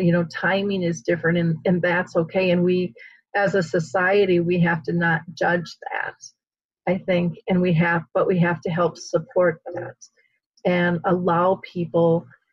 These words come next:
you know, 'cause, 'cause as a, as a care partner, I'm sure you hear this all the time, "Well, that would be selfish. You know, if I took time for a massage,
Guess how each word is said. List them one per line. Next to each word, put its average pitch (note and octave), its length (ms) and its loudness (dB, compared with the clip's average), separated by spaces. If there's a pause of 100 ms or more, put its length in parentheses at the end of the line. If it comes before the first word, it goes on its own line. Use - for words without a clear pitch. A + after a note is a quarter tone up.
(120)
you F3 80 2
know, F3 220 0
'cause, - 180 -4 (200)
'cause C#4 140 0
as A#3 160 4
a, - 180 0
as G#3+ 320 0
a G3+ 60 -4
care B3+ 240 0
partner, G#3 300 0
I'm F#3+ 100 0
sure A3 240 2
you G3+ 140 -4
hear G3 160 2
this F#3+ 180 -2
all F3+ 100 4
the F3+ 80 2
time, F#3 300 -2
"Well, F3 260 0 (280)
that G3+ 160 2
would F#3 100 4
be F#3 100 2
selfish. - 800 -2
You F3+ 80 -4
know, F3 60 2
if E3 80 -2
I F#3 80 0
took F3+ 220 -8
time D#3+ 280 -2
for E3+ 120 0
a E3 40 2
massage, - 640 -2